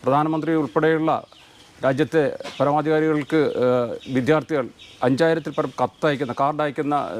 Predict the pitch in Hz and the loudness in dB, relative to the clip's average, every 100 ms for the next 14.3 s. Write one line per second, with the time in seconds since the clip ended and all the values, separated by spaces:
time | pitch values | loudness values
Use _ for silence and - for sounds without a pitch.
0 | 90 - - 127 127 123 139 143 147 151 | -8 -10 -4 -2 0 0 0 2 2 2
1 | 147 175 - - - 135 151 160 147 147 | 0 -4 -10 -10 -2 0 2 -2 -2 -4
2 | 131 - 127 156 151 165 180 - - 156 | -4 -4 -2 -2 -2 -2 -6 -10 -2 0
3 | 175 185 165 160 196 196 196 190 185 180 | 2 2 2 2 0 0 0 0 -2 -4
4 | 170 151 160 156 147 143 147 131 143 139 | -2 -2 0 0 0 0 0 0 0 0
5 | 139 - 117 123 120 123 120 139 139 127 | -4 -8 -4 -4 -2 -2 -2 -2 -2 -2
6 | 120 117 123 127 127 131 139 165 - - | 0 0 -2 -2 -4 -2 -2 -2 -6 -16
7 | - - 127 110 143 175 165 160 151 143 | -10 -2 0 2 0 0 0 0 0 0
8 | 135 131 - 127 135 - 123 123 127 117 | -2 -6 -2 0 0 -2 -2 0 0 -2
9 | 117 127 127 - 123 131 131 135 143 - | -2 -4 -6 -4 -2 -2 -2 -2 -2 -2
10 | 113 131 151 139 139 135 120 127 131 123 | 0 2 2 2 0 0 0 0 -2 -4
11 | 123 120 120 117 120 - - - - - | -4 -2 -4 -2 -4 -4 -10 -20 -20 -4
12 | 127 135 156 175 165 208 - 135 147 151 | 0 2 2 2 0 -2 0 0 0 0
13 | 156 151 156 156 139 135 123 127 139 143 | 0 0 2 2 2 0 0 0 0 -2
14 | 120 - 185 | -2 -4 -6